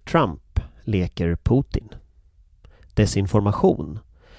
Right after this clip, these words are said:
ligger i högerpopulismens D N A. Scenen är som hämtad ur James Bond. När skurken tror att han ska vinna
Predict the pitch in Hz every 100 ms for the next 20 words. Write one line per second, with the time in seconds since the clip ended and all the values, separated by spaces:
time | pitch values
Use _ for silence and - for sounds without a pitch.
0 | - - - 143 85 95 95 - 104 110
1 | 117 85 - 90 - 90 - - 98 95
2 | - - - 98 92 90 92 123 - -
3 | - _ - - _ - _ _ _ _
4 | _ - - - - - - - - 175
5 | 180 196 196 113 90 87 98 98 123 90
6 | - 87 80 80 - 104 92 78 82 -
7 | 117 127 - - - - - _ _ _
8 | - - - - - - 110 - 104 95
9 | - 143 135 117 135 143 110 101 - 92
10 | 104 120 107 110